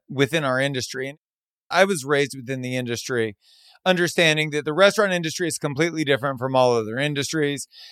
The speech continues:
Basic business principles don't exist in our industry. You hear it, and you hear it time and time again, you know, "The rules for everyone else don't apply to us." But when you study business, you find out that they do, and that the most successful of us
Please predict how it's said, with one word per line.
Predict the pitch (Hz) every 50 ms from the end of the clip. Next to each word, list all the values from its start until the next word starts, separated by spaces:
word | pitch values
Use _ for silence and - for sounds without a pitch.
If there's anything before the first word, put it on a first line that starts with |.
| - _ -
Basic | 165 165 151 - 170 156 135 127
business | 120 143 143 110 147 143 135 123 - _
principles | - 160 151 151 - 160 151 160 156 151 139 - _ _ _ _ -
don't | 131 135 131 127
exist | 123 117 110 101 156 160 156 - -
in | 160 147
our | 147 139 135 135
industry. | 135 135 135 131 135 131 - - 151 147 139 135 131 131 127 107 _ _ _ _ _ -
You | - 220 214 208 196
hear | 190 254 247 208 190 175
it, | 165
and | 170 165 180 180
you | 175
hear | 170 202 185 175 160
it | 131
time | - 170 160 160 160
and | 160 139
time | 156 151 147 147
again, | 147 143 147 143
you | 143 143
know, | 147 147
"The | 151 160
rules | 165 180 185 180 -
for | - 170
everyone | 160 156 160 170 160 151 143
else | 131 123 117 -
don't | - 127 120 117
apply | 113 _ - 185 190 190 170
to | 139 113
us." | 104 - - - - _ _ - - - - _ -
But | 190 196
when | 196 190 180
you | 160
study | 147 - - - - - - 294 302 311 277 170
business, | 120 117 107 95 - 104 101 107 113 - - _ _ _ _ _ _ _
you | - 185
find | 165 226 202 190 185
out | 180 175 170
that | - 170 156 135 _ _ -
they | 160 165 160 151
do, | 123 190 220 214 135 - _ _ -
and | 165 160 160 165
that | 170 151 113
the | 170
most | 170 175 180 170 - -
successful | 151 - - - 202 202 202 - - - 143 123 113
of | 107 101 -
us | 101 101 101 - -